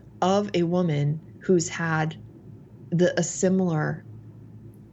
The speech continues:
past of sexual shame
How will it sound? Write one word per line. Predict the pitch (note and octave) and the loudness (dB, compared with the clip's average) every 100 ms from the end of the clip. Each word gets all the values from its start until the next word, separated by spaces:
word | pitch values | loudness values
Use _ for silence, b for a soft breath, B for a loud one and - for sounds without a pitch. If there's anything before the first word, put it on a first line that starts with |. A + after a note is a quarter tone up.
| - | -12
past | - - E3+ A2+ - - - - - | -8 -2 -2 -2 -4 -8 -10 -12 -2
of | E3 D#3+ D3+ D3+ - - B B B | 2 2 2 0 -4 -14 B B B
sexual | - D#3 - E3 D#3+ | -4 -2 -2 -2 -2
shame | - F#3+ F3 E3 C#3+ C#3+ | 0 2 2 2 0 0